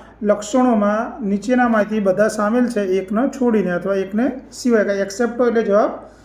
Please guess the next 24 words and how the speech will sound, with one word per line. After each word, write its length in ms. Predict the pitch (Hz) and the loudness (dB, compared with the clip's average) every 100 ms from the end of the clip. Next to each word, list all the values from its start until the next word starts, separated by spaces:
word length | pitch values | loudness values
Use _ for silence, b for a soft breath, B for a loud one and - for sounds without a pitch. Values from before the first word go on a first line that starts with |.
| B - | B 0
ત્રણ 320 | 220 233 214 | 2 2 0
સાચા 380 | 226 220 220 247 | 0 0 2 2
હોય 120 | 214 | 2
ને 80 | 214 | 2
એક 160 | 240 | 2
ખોટો 240 | 254 262 220 | 2 2 4
હોય. 160 | 180 | 2
તો 180 | 175 196 | 2 -2
એડીમા, 320 | 196 214 226 | 0 0 0
હાઇપરેમિયા, 880 | 233 185 175 202 208 220 220 226 226 | 0 -2 -4 -4 -2 0 2 0 0
પ્રોટીનુરિયા 640 | 208 185 208 214 214 240 - B B - | -4 -4 -4 -2 0 -2 -2 B B -10
કે 60 | |
હાઇપોઆલ્બ્યુમિનુરિયા. 1400 | 151 185 180 214 - 180 175 202 214 180 190 202 214 170 - B B - | -2 -2 -2 -4 -2 -2 -2 -4 -4 -4 -4 0 2 0 -2 B B -6
તો 60 | |
આની 100 | 190 | -4
અંદર 140 | 196 202 | 0 0
આપણો 180 | 196 196 | 0 -2
જવાબ 240 | 180 190 | 0 0
શું 200 | 190 277 | 0 2
રહેશે? 440 | 196 - 208 285 | 2 0 -6 -8
જવાબ 320 | 165 180 185 185 | -6 0 0 0
રહેશે 440 | 214 208 175 247 - B B - | -2 -2 -4 -4 -8 B B -10
ઓપ્શન 420 | 175 - 202 240 | -10 -6 -4 -2
બી, 400 | 214 202 165 - | 2 0 0 -6